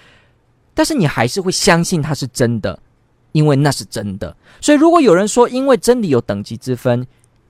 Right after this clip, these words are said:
既要真理有分，所以那些不是所谓跟得救有关的，我通通都要把它驳斥为假，那这个说法呢，就问题会非常大了，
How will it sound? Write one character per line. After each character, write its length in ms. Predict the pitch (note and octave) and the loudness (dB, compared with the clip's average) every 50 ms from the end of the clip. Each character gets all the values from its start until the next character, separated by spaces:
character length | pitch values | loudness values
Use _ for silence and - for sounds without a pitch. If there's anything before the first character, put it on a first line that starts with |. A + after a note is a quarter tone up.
| _ _ _ _ - _ | _ _ _ _ -20 _
既 240 | - - D4+ D4+ D4+ | -6 -2 0 2 4
要 240 | D4+ D4+ C4 F#3+ D#3 | 6 6 6 6 4
真 300 | C3+ - G#3 G#3+ A3 G3+ | 4 2 2 2 4 2
理 240 | D#3 A#2+ G#2+ - - _ _ _ _ _ _ | -2 -2 -4 -8 -12 _ _ _ _ _ _
有 140 | C3+ A#2+ | -2 -2
分， 400 | A2 G#2+ - - D3 C#3 D3 D3+ D3+ _ _ _ _ _ _ _ _ _ | -2 -2 2 2 4 4 2 0 -6 _ _ _ _ _ _ _ _ _
所 160 | - - C#4 | 0 2 2
以 60 | C#4 | 2
那 120 | C#4 D4+ | 2 2
些 240 | D4 - D4+ D4 C#4+ - - _ _ _ _ _ | 0 2 0 0 0 -2 -8 _ _ _ _ _
不 360 | - D3 C#3+ D3 D#3 G3 B3+ C#4+ | -2 2 4 4 6 6 4 2
是 480 | C#4 - - - D4+ C#4 A#3 F3 - - _ _ | 0 -2 -4 -4 -2 -2 -2 -2 -4 -8 _ _
所 240 | - - - - C#3+ | -14 -6 -2 0 2
谓 140 | D#3+ F#3 F3 | 2 2 2
跟 200 | - F#3 F3+ F3+ | 0 0 0 2
得 160 | - C#3+ C#3 | 2 2 2
救 120 | C#3+ F#3+ | 4 2
有 120 | F3+ C#3 A#2+ | 2 2 0
关 240 | - - C3+ C3 | 0 -2 -2 -2
的， 120 | B2+ A#2 G#2+ | -2 -2 -2
我 120 | - A#2+ | -2 -2
通 220 | - - D#3 D#3+ E3+ | -2 0 -2 -2 0
通 160 | - D#3+ D3+ | -2 -2 0
都 140 | - D3+ C#3+ | 0 2 2
要 100 | D3 C#3 | 2 2
把 140 | - A2+ | 0 -2
它 260 | A2+ - C#3+ D3 D3+ - _ _ _ _ _ _ _ _ _ _ _ _ _ _ | -2 -2 -2 -2 -2 -4 _ _ _ _ _ _ _ _ _ _ _ _ _ _
驳 220 | - C#3 B2+ D#3+ | 4 6 6 6
斥 240 | F#3+ - - - C4 | 4 2 0 2 2
为 240 | G#3 C#3 B2+ C3+ D3+ - | 2 2 2 2 0 -4
假， 600 | - - C#3+ C3+ G#2+ F#2 F#2+ G#2+ A2 G#2 C3 E3 - _ _ _ _ _ | -8 -6 -4 -4 -4 -4 -8 -12 -10 -8 -8 -8 -10 _ _ _ _ _
那 120 | - F3 F3 | -2 -2 -2
这 100 | - G3 | 0 -2
个 120 | D#3 C#3+ | -2 -2
说 180 | - - D#3 D3+ | -2 -2 -2 -2
法 160 | - B2 G2 | -2 -4 -4
呢， 260 | E2+ A2+ A#2 A2+ A2+ - _ _ _ _ _ _ _ _ _ _ _ _ | -2 -2 -4 -4 -4 -6 _ _ _ _ _ _ _ _ _ _ _ _
就 220 | - D3 C3 - - _ _ _ | 0 0 0 0 -4 _ _ _
问 160 | C#3 C#3+ B2+ | 0 0 0
题 140 | - - A2 | 0 -4 -8
会 100 | G#2 A#2+ | -8 -6
非 140 | G#2 A#2 A2 | -6 -6 -6
常 180 | G2 F2+ F2+ | -6 -8 -8
大 220 | F#2 - A2 G2 E2 | -4 -2 -2 -2 -2
了， 140 | - - | -6 -10